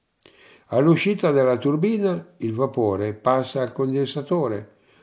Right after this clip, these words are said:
poi all'estrazione del gas contenente il vapore. Viene utilizzata una macchina chiamata turboestrattore che rinvia lo scarico nell'atmosfera mediante una compressione.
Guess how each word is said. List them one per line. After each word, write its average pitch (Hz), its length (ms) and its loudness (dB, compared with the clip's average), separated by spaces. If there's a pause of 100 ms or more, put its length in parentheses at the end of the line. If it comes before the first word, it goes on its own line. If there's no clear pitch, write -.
(140)
poi 175 300 4
all'estrazione 147 800 0
del 143 160 0
gas 95 420 -2 (200)
contenente 120 640 0
il 110 60 2
vapore. 107 580 -2 (800)
Viene 147 300 4
utilizzata 156 640 2
una 151 120 -2
macchina 135 520 -2
chiamata 120 720 -4 (360)
turboestrattore 131 1500 0
che - 140 -4
rinvia 151 480 2
lo 131 140 0
scarico 123 760 -2 (300)
nell'atmosfera 127 960 0
mediante 113 500 -2
una 107 200 -4
compressione. 104 840 -6